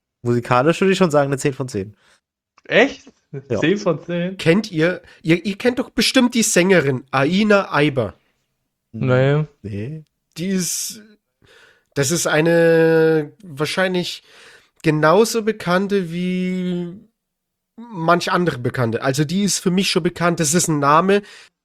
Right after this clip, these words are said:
Speaker 2: <laughs> Manchmal so Bekannte wie eine andere Bekannte. Ja. Mir hat das Opening, ja, ich weiß nicht, ob das war, es hat mir so ein bisschen Clash of the Lead Opening Vibes gegeben.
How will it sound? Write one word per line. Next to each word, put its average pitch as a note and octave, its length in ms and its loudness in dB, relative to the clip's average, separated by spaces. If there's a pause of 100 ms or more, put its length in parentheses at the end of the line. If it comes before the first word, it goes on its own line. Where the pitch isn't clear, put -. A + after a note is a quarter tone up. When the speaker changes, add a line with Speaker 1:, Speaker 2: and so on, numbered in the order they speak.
(340)
Speaker 2:
<laughs> - 140 4 (720)
Manchmal E3+ 600 2
so F3+ 140 2
Bekannte F3 540 2
wie F3 80 2
eine D#3+ 140 4
andere E3+ 320 4
Bekannte. C#3+ 680 -2 (280)
Ja. D#3 320 2 (520)
Mir C#3 120 -4
hat D3 140 -2
das C#3+ 120 -8
Opening, C#3 440 -6
ja, C3 280 -12 (180)
ich - 120 -16
weiß C3 160 -4
nicht, F3 100 -2
ob C#3+ 60 -10
das B2 220 -10
war, C3+ 100 2
es C3+ 80 -4
hat C#3 120 -4
mir B2+ 100 -10
so B2+ 60 -8
ein B2 60 -10
bisschen B2 220 -10
Clash C3 280 0
of C3 260 -8
the C3 60 -4
Lead C3+ 240 -10
Opening B2+ 440 -12
Vibes B2 280 -8
gegeben. - 340 -18